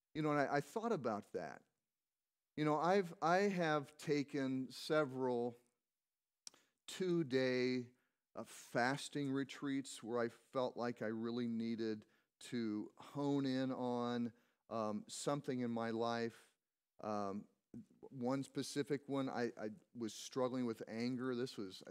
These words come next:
think, maybe ten or twelve years ago. And I, and I, it was something I felt like I really needed to spend some time in the Word and in prayer,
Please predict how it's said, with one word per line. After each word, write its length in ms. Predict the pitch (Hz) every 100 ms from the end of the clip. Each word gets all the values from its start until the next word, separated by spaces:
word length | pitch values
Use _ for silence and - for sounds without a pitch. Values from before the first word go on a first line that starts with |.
| -
think, 140 | 104 90
maybe 240 | 104 95 -
ten 140 | 120 107
or 60 |
twelve 360 | 104 - 101 98
years 260 | 101 104 110
ago. 360 | 104 104 101 - _ _ _ _ _ _ _ _ _ _ _ -
And 120 | 120
I, 160 | 120 117
and 120 | 117
I, 100 | 113 -
it 120 | 127
was 140 | 117
something 380 | - 151 147 131
I 240 | 120 110 107 _
felt 180 | 139 123
like 180 | 127 123
I 20 |
really 280 | 117 120 123
needed 280 | 123 113 107
to 100 | 110
spend 360 | - 131 127
some 180 | - 117
time 540 | - 123 120 117 117 107 _ _ _ _ -
in 140 | 127
the 80 | 120
Word 480 | 110 120 135 135 131
and 120 | 113
in 140 | 104 104
prayer, 640 | - 127 120 117 117